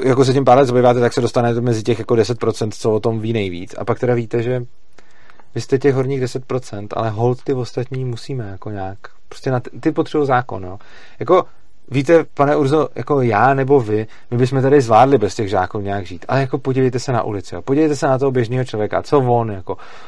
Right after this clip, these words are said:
on, on jde nakoupit do Lidlu, on si tam potom dá ty párky a kouká jako na ordinaci a na fotbal, jo. A jako co ten člověk? A teď to je s takým tím jako opovržením.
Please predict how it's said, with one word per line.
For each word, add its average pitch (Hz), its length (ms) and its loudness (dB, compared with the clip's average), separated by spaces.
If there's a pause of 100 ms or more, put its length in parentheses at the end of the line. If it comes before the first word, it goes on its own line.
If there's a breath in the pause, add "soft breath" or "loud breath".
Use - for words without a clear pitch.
on, 151 420 2
on 160 180 6
jde 170 120 8
nakoupit 156 460 4
do 143 80 8
Lidlu, 120 420 2 (260 loud breath)
on 143 280 0
si 156 120 2
tam 156 140 4
potom 151 300 2
dá 135 180 8
ty 151 100 4
párky 123 500 4
a 131 100 0
kouká 139 400 6
jako 139 180 0
na 139 120 4
ordinaci 131 580 2
a 135 120 0
na 135 80 4
fotbal, 110 420 2
jo. 101 120 2
A 123 100 6
jako 139 200 4
co 143 140 2
ten 123 180 -2
člověk? 101 240 -2
A 120 80 -2
teď 131 120 -4
to 160 60 4
je 147 80 4
s - 60 -10
takým 139 220 0
tím 147 200 -2
jako - 160 0
opovržením. 113 680 0